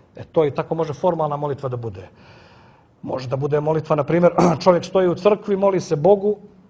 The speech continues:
nešto se okrene ili nekom mu stane na njegovo mjesto, bljuva oganj iz njega na, na, na, na brata.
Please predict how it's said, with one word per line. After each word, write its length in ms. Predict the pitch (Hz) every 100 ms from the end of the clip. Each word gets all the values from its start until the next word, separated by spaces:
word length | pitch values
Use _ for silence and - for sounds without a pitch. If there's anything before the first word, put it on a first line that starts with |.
| _
nešto 260 | 139 135 -
se 140 | -
okrene 400 | 160 - 170 156
ili 80 | 156
nekom 260 | 170 165
mu 80 | 147
stane 280 | 143 175 160
na 100 | 151
njegovo 280 | 156 160 147
mjesto, 580 | 165 170 - 196 185 180 - - - _ _ _
bljuva 400 | 131 147 190 196
oganj 240 | 202 165 151
iz 140 | 131
njega 220 | 131 120
na, 160 | 113 117
na, 180 | 117 120
na, 140 | 123
na 120 | 123
brata. 400 | 123 123 - -